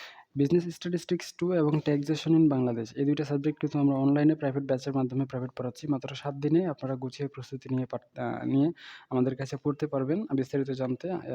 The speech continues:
এই ভিডিওটার নিচে কমেন্ট করতে পারেন অথবা ইনবক্স করতে পারেন অথবা আমার এখানে WhatsApp নাম্বার দেওয়া রয়েছে, আপনারা চাইলে আমাদের সাথে বা আমার সাথে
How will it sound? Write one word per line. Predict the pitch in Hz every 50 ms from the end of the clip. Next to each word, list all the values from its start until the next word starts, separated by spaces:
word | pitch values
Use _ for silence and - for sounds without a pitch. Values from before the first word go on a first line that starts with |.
| 120 120
এই | 139 143
ভিডিওটার | 139 143 139 139 139 139 139
নিচে | 139 139 131 - 139
কমেন্ট | - 143 139 139 139 135
করতে | - 135 - - 143
পারেন | 135 139 143 151 147
অথবা | 127 - - 127 131 127 127 - -
ইনবক্স | 139 131 131 131 - - -
করতে | - 143 143 - 135
পারেন | 135 139 135 131
অথবা | 127 123 - 135 135
আমার | 135 131 135 131
এখানে | 127 120 131 131
WhatsApp | 123 120 135 - - - 147 151
নাম্বার | 151 147 147 147 143
দেওয়া | 139 143 139 135
রয়েছে, | 139 139 143 147 -
আপনারা | 165 147 - 127 123 -
চাইলে | 127 123 123 127
আমাদের | 127 120 123 123 120
সাথে | - - - - 185 196
বা | 170 147 131
আমার | - 143 165 180
সাথে | 175 - 127 127 151